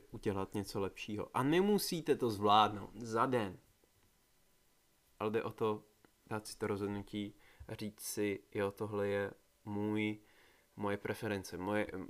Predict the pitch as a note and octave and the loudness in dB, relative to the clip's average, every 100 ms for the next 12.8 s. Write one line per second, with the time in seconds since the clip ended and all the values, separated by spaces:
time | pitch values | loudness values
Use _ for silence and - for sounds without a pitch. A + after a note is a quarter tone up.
0 | - - - - - A#2 A2 A#2+ G2+ G2+ | -16 -20 -20 -16 0 2 2 4 6 4
1 | G2+ - A#2 A#2 F#2+ - C#3+ C3 A#2+ B2+ | 0 -8 -2 0 0 -4 -8 -4 0 8
2 | B2 B2 - _ _ _ _ _ _ _ | 8 8 2 _ _ _ _ _ _ _
3 | _ _ _ _ _ _ _ - - - | _ _ _ _ _ _ _ -20 -12 -4
4 | A2 A2+ G2+ F#2+ F#2 A2 G2 G2+ G2 - | -2 0 0 0 -2 -4 -4 -6 -4 0
5 | A#2 - _ _ _ _ _ _ _ - | 0 0 _ _ _ _ _ _ _ -10
6 | A2+ A2 B2 - A2+ G#2+ G2+ G2+ G2+ F#2+ | -4 -2 -2 -2 -2 -2 -2 -4 -6 -6
7 | F#2 - G2+ - G2 F#2+ _ _ _ _ | -6 -8 -10 -8 -8 -10 _ _ _ _
8 | _ _ _ _ _ _ _ _ _ _ | _ _ _ _ _ _ _ _ _ _
9 | _ - G#2+ A2 B2 B2+ B2+ B2+ - A#2 | _ 2 6 10 10 12 10 4 -4 -2
10 | G#2+ G#2+ G#2+ A2 A2 G#2 G2 G#2 A2+ G2 | 2 2 0 -6 -6 -2 -2 -2 -6 -8
11 | G2 - - G#2 G#2+ G#2 G2+ - G2+ F#2+ | -10 -16 -10 -8 -6 -8 -10 -6 -4 -4
12 | - G2+ - G2 F#2+ F#2+ A2+ | -8 -10 -8 -4 -4 -2 -8